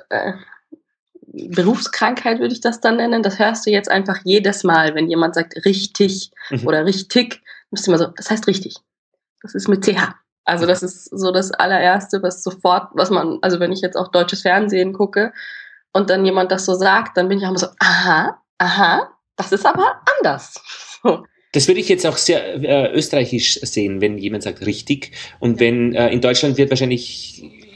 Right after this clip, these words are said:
Speaker 2: die Menschen sehr viel mehr gleich richtig, richtig sagen.
Speaker 1: Ja, ja, aber auch bei, also wir haben auch, auch Schüler.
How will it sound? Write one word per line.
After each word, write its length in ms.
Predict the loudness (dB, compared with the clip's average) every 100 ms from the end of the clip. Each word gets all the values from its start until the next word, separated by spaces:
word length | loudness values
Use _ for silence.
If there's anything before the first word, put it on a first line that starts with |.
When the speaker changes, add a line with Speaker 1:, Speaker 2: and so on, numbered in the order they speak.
| -20 _ _ _ _ _ -2
Speaker 2:
die 60 | 2
Menschen 420 | 2 2 2 0
sehr 200 | 2 0
viel 100 | 2
mehr 420 | 2 4 2 -2
gleich 320 | 0 0 0
richtig, 520 | 0 0 2 -4 -4 -8
richtig 360 | -6 -4 -6 -6
sagen. 260 | -8 -10 -20 _ _ _
Speaker 1:
Ja, 100 | 2
ja, 140 | 4 4
aber 260 | 4 2
auch 200 | 2 0
bei, 180 | 0 2
also 300 | 2 0 -2
wir 140 | -2
haben 120 | -2 -2
auch, 360 | -2 -2 -10 -20 _ _ _ _ _
auch 240 | -10 -8 -6
Schüler. 640 | -2 2 2 2 -2